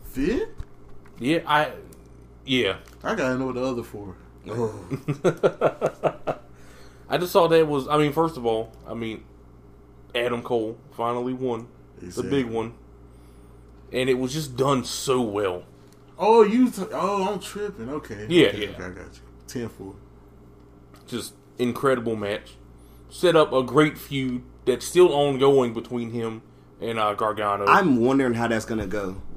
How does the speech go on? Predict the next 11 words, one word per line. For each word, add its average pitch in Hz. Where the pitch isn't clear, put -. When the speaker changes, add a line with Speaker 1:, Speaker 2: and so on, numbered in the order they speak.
Speaker 1:
Well, 135
this 165
is 151
gonna 147
Speaker 3:
At 151
Speaker 1:
be 165
Speaker 3:
Toronto. 170
Speaker 1:
the 214
end 170
right 117
here. 98